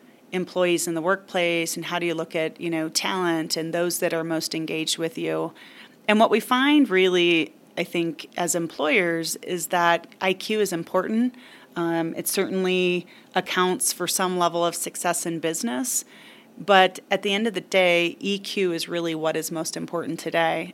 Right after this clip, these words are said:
And, um, emotional intelligence has a number of, of components, tenets to it, if you will. It's really your ability to recognize and,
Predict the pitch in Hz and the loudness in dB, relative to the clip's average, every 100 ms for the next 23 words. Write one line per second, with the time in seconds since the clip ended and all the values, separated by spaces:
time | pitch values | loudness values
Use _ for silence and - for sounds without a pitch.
0 | - 175 165 160 165 160 175 170 156 82 | -6 -2 -2 -2 -6 -6 -6 -6 -6 -8
1 | 156 - - - - - - 247 339 403 | -10 -18 -20 -20 -20 -20 2 6 6 6
2 | 349 269 240 226 233 208 - - 226 202 | 6 8 6 4 0 0 -2 2 4 6
3 | 202 190 185 190 196 190 170 - - 165 | 4 4 4 6 6 6 2 -6 -4 -2
4 | 160 - - 175 170 196 190 180 175 - | -2 -6 -6 -6 -4 -2 0 0 0 -4
5 | - 190 180 170 - 196 175 170 180 180 | 0 2 2 0 -2 2 2 0 -2 -4
6 | 165 165 165 165 - - - - - 196 | 0 2 2 2 -4 -20 -20 -8 -4 -2
7 | 302 381 320 196 175 175 170 180 196 190 | 2 4 6 4 2 0 2 2 0 -2
8 | 170 151 156 143 - 185 175 175 175 165 | -6 -6 -2 -2 -2 -2 2 2 0 -2
9 | - 170 160 160 160 | -4 -6 -6 -6 -8